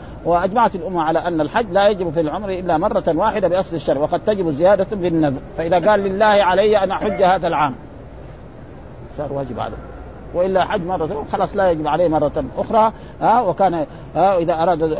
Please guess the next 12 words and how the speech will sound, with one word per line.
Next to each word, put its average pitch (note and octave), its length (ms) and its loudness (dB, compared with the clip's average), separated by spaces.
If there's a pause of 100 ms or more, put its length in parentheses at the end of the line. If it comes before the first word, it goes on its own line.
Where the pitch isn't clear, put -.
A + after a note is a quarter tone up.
(180)
دخول D#3 280 2
الحرم E3 360 0
لحاجة F3+ 540 0
لا E3+ 180 0
تتكرر F3 500 -2
كزيارة D#3+ 600 2
وتجارة، D3 520 -4 (300)
كذلك G3 340 0
لا G#3+ 220 4
يلزم G3+ 240 0
على F3 200 4
ال-، E3+ 120 0